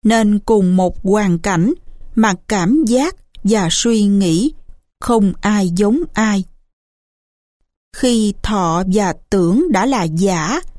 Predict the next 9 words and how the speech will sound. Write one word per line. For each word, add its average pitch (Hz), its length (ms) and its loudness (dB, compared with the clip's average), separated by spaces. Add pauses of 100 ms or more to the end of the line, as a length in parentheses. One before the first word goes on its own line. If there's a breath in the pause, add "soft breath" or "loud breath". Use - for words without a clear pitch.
(200)
là 202 240 0 (160)
không, 262 360 0 (440)
thì 180 340 0
hành, 185 360 0 (580)
tức 330 160 0 (220)
khuynh 214 240 2
hướng 233 260 2 (160)
tạo 170 280 0
tác 277 280 -4